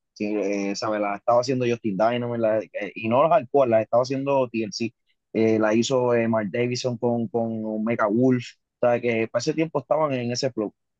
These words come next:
Y verla a Rodrigo, yo dije, "Coño, este chamaco tiene algo".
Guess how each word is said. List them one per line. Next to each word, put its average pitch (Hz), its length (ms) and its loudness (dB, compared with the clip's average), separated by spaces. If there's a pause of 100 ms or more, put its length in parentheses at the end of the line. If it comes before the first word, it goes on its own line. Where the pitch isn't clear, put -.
(200)
Y 113 420 0
verla 135 280 2
a - 40 4
Rodrigo, 165 280 4
yo 143 100 2
dije, 110 140 -2
"Coño, 139 160 -4
este 127 140 -8
chamaco 143 320 -2
tiene 120 340 0
algo". 101 360 -6